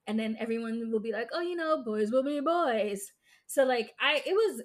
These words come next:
it was good. It was definitely a very good read. It was very short. Um, and I could understand why Korea was mad about this <laughs> book. Like, I really could.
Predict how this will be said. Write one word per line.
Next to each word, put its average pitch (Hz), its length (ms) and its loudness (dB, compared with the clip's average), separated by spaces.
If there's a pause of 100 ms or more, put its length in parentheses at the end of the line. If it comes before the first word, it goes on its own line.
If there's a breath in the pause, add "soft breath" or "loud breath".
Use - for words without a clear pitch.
it 277 100 2
was 262 240 2
good. 185 300 -6
It 214 80 -2
was 240 180 4
definitely 262 460 -2
a 220 80 0
very 202 440 -6
good 196 180 -8
read. 208 200 -6
It 233 40 0
was 277 140 0
very 226 300 -2
short. 180 520 -6 (440 soft breath)
Um, 180 520 -6 (400)
and 220 320 -2
I 233 100 -4
could 311 140 0
understand 208 880 -6 (120)
why 175 380 -6
Korea 151 340 -10
was 151 180 -10
mad 180 220 -14
about - 280 -16
this - 200 -14
<laughs> - 60 -20
book. 220 200 -2 (1000 loud breath)
Like, 294 160 10
I 277 60 12
really 254 400 8
could. 208 480 0